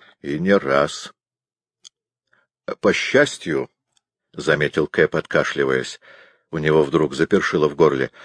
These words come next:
никто из союзников Его Величества не посмеет подвергать таким бесчеловечным истязаниям преданных, верноподданных Его Величества. Я, правда, недолго служил в Королевском флоте,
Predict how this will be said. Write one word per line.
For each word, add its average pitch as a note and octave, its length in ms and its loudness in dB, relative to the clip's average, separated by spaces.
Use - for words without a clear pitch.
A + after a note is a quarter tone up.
никто C3+ 540 4
из A2+ 180 2
союзников G#2 840 2
Его D#2+ 260 2
Величества F#2 680 0
не F2+ 140 2
посмеет B2 640 2
подвергать D#2+ 680 2
таким D#2 420 -2
бесчеловечным D#2 960 0
истязаниям E2+ 720 0
преданных, E2+ 720 2
верноподданных D#2+ 1080 0
Его D#2 280 0
Величества. D2 640 -6
Я, C3 160 4
правда, A#2 360 4
недолго A2 460 6
служил E2+ 400 2
в - 80 -6
Королевском D#2 640 0
флоте, D2+ 400 -2